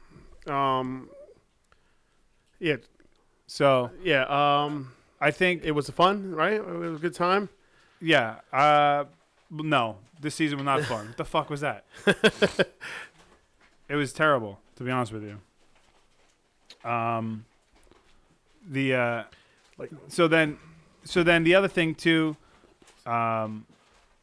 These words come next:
Speaker 2: I do wanna congratulate, you know, shout out Jake for being on the podcast.
Speaker 1: Yes, this might be
Speaker 2: Uh,
Speaker 1: mobile next year.
Speaker 2: my
Speaker 1: Maybe,
Speaker 2: goodness.
Speaker 1: maybe I won't be, you know, so far
Speaker 2: Uh,
Speaker 1: down
Speaker 2: it's
Speaker 1: the
Speaker 2: a big
Speaker 1: street.
Speaker 2: commitment,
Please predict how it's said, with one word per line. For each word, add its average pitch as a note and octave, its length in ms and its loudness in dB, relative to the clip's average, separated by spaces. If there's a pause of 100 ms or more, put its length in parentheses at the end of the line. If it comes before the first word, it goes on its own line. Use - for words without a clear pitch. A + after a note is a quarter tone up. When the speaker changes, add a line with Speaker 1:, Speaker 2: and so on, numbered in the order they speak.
Speaker 2:
I D3 80 0
do E3 160 4
wanna E3 260 4
congratulate, C3+ 640 -2
you C3 60 -4
know, B2 140 -4
shout C3 260 -2
out B2+ 160 0
Jake B2+ 340 -4 (120)
for A#2 480 -6 (420)
being C#3+ 140 0
on C3+ 100 -2
the A#2 60 -6
podcast. E3+ 800 -2
Speaker 1:
Yes, D3+ 760 -4
this C3+ 160 -14
might C#3 220 -2
be - 80 -2
Speaker 2:
Uh, - 80 -4
Speaker 1:
mobile C#3 300 -2
next A#2 260 -10
year. A#2+ 160 -8
Speaker 2:
my E3 260 2
Speaker 1:
Maybe, C3+ 120 -2
Speaker 2:
goodness. D3 640 0 (640)
Speaker 1:
maybe B2+ 400 -10
I B2+ 60 -8
won't B2+ 200 -8
be, B2 100 -10
you B2 120 -10
know, A#2 180 -12 (140)
so B2 200 -12
far B2 120 2
Speaker 2:
Uh, A#2+ 120 2
Speaker 1:
down C3+ 80 -2
Speaker 2:
it's F#3 80 -4
Speaker 1:
the - 20 4
Speaker 2:
a F3+ 100 0
big F3+ 120 2
Speaker 1:
street. G3 40 -6
Speaker 2:
commitment, D#3+ 480 -2